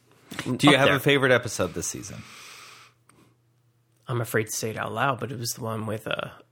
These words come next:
Speaker 2: Ahsoka.
Speaker 1: Mm.
Speaker 2: Mm.
Speaker 1: Mm-hmm.
Speaker 2: It was.
Speaker 1: Someone's becoming a little Filoni stan over there, and I'm here for this. Love it. That was the one written and directed by
Speaker 2: Mm-hmm.
Speaker 1: Dave Filoni.
Speaker 2: Mm-hmm.
Speaker 1: So, okay, let's get on to chapter sixteen.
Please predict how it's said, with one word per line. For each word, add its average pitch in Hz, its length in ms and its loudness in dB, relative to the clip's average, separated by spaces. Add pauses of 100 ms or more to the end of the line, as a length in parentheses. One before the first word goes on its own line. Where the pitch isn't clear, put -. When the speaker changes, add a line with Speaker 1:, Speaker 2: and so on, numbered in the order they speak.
(600)
Speaker 2:
Ahsoka. 127 500 -2 (640)
Speaker 1:
Mm. 156 360 2
Speaker 2:
Mm. 131 680 0 (500)
Speaker 1:
Mm-hmm. 87 540 -2 (840)
Speaker 2:
It 156 80 0
was. 170 80 4
Speaker 1:
Someone's 110 400 2
becoming 95 400 -2
a - 20 2
little 95 220 2
Filoni 104 420 0
stan 82 300 -4
over 80 180 -4
there, 92 120 -2
and 98 80 0
I'm 104 100 0
here 127 200 0
for 78 220 -6
this. 76 420 -8 (840)
Love 95 180 2
it. 90 40 0
That 90 160 0
was 90 120 -4
the 98 100 2
one 92 140 0
written 101 240 0
and 104 100 0
directed 98 300 0
by 104 100 -2
Speaker 2:
Mm-hmm. 131 80 2
Speaker 1:
Dave 101 220 2
Filoni. 117 360 0
Speaker 2:
Mm-hmm. 147 380 0 (140)
Speaker 1:
So, 139 320 8
okay, 131 220 6
let's 110 220 4
get 143 200 8
on 131 240 6
to - 100 -4
chapter 123 300 2
sixteen. 98 600 0